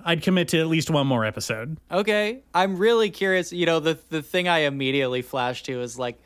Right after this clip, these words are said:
Speaker 2: two episodes in or whatever, this just pivots hard into, like, a battle manga.
Speaker 1: That's exactly what I want to know,
Speaker 2: <laughs>
Speaker 1: because the unresolved aspect of whether or not other people have virgin powers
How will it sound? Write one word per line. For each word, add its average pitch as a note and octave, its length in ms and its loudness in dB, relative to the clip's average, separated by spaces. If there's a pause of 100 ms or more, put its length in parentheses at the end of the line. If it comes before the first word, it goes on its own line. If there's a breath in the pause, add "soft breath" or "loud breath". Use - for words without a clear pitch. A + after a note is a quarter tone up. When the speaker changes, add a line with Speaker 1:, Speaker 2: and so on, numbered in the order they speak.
(200 soft breath)
Speaker 2:
two D#3 320 0
episodes C#3+ 480 -2
in C3+ 160 -2
or C3+ 140 -2
whatever, C3 360 -2
this B2+ 300 -6
just - 320 -6
pivots C#3 420 -2
hard C3+ 520 0
into, C#3 220 -4
like, C3 180 -4
a B2 80 -4
battle B2 440 -2
manga. D3 460 0
Speaker 1:
That's A#3+ 340 2
exactly G#3 640 2
what G3+ 220 4
I F#3+ 100 2
want F3 340 2
to F#3+ 120 4
know, D#3 600 2
Speaker 2:
<laughs> - 20 -4
Speaker 1:
because D3+ 600 0
the D#3+ 180 2
unresolved F#3+ 1080 2 (320 loud breath)
aspect F3 540 2
of B2+ 180 0
whether D#3 320 2
or E3+ 60 2
not D#3+ 380 0
other D#3 420 2
people D#3 460 0
have D3 220 2
virgin C3 460 0
powers F#3 540 0